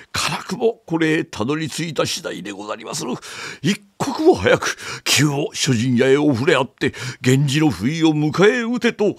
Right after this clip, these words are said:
備えをお命じくださいませ。さては、あの大顔めが、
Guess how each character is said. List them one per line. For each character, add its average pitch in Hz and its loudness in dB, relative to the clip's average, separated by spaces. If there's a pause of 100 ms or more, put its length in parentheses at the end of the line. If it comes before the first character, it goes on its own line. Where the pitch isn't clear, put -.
備 226 4
え 214 -2
を 190 6
お 214 2
命 277 -2
じ 233 -8
く - -10
だ 233 0
さ 180 -2
い 233 -10
ま 208 -2
せ。 - -4 (320)
さ - -8
て 98 0
は、 92 -6 (400)
あ 71 -8
の 233 4
大 202 4
顔 143 4
め 107 2
が、 98 0